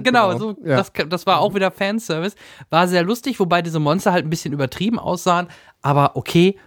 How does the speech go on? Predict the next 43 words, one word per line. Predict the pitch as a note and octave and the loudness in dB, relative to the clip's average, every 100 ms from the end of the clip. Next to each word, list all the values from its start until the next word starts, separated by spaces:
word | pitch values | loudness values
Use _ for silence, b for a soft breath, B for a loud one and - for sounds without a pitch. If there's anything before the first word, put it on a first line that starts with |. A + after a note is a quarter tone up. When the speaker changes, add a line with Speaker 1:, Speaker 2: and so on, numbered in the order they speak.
| B - | B 0
Speaker 1:
äh, | |
ein | C#3+ C#3 | 2 2
bisschen | E3 E3 | 0 -2
Animation, | C#3 D3 C#3+ C3+ - | 0 2 0 -2 -4
äh, | C3+ C3 | -2 -4
ein | |
bisschen | D3 - D3 | -4 -4 -4
C | D#3 | -4
G | C#3+ F#2+ | -4 -4
I | B2 | -2
darf | A#2+ C#3 - | 0 -2 -2
auch | B2 A#2 | -2 -2
mal | A#2+ G#2+ G#2+ | -2 -2 -4
sein. | A2+ B2+ D#3+ E3+ B B B B B - | -2 -2 -2 -6 B B B B B 0
Und, | D#3+ D3+ D3 D3 - | 4 4 4 0 -2
ähm, | D3 D3 D3 D3 _ - | -4 -2 -4 -6 _ -8
deswegen, | C3 D3 D3+ C3+ | -6 0 2 2
da | B2+ | 0
würde | D3 | 0
ich | D#3 | -4
jetzt | C#3+ C3+ | -4 0
auch | C#3 | 0
nicht | D#3 | 0
zu | - | -6
viele | D#3+ D3+ C3 | -4 -2 0
Worte | C#3+ E3+ | 0 0
drüber | D#3+ D#3+ D3 | -2 -2 -2
verlieren, | D#3 D3 D3 | -2 -2 0
Speaker 2:
Ja, | B2 | 2
die | C#3 | 0
Speaker 1:
außer | C#3+ | 0
Speaker 2:
können | C#3 | 0
Speaker 1:
ihr | D3 | 0
Speaker 2:
wir | |
Speaker 1:
habt | C3 | 2
da | C#3 | 2
Speaker 2:
uns | |
Speaker 1:
noch | C#3 B2 | 0 0
Speaker 2:
ges-, | |
Speaker 1:
irgendwas | C#3 C3+ C3+ C#3 | 0 0 -2 -2
zu. | D3 C3+ | -4 -2
Speaker 2:
getrost | C3+ C3 - _ _ _ - | -2 -4 -6 _ _ _ -20
schenken. | - - B2 D3+ B2+ | -18 -8 -6 -6 -12